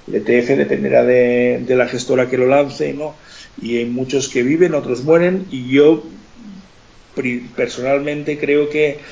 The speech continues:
eh, bueno, ahora, mm, revisando cifras, es verdad que el, los volúmenes siguen incrementándose, eh, pero, eh, yo pongo en duda que no, no vayamos a tener algún disgusto importante con este, con el tema de los,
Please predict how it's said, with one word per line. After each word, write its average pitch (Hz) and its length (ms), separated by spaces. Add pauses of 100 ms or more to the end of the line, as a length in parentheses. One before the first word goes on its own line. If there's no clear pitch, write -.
(280)
eh, 131 100
bueno, 131 340
ahora, 135 320
mm, - 880
revisando 131 480
cifras, 151 420
es 135 140
verdad 135 300
que 135 60
el, 131 300
los 127 160
volúmenes 139 380
siguen 143 300
incrementándose, 139 920 (600)
eh, 135 500
pero, 151 540
eh, 127 640 (280)
yo 135 280 (1300)
pongo 151 280
en 160 100
duda 165 260
que 151 160
no, 147 220
no 147 140
vayamos 156 300
a 151 60
tener 147 220
algún 139 260
disgusto 131 400
importante 131 560
con 123 140
este, 120 680
con 117 140
el 110 60
tema 117 180
de 123 100
los, 113 300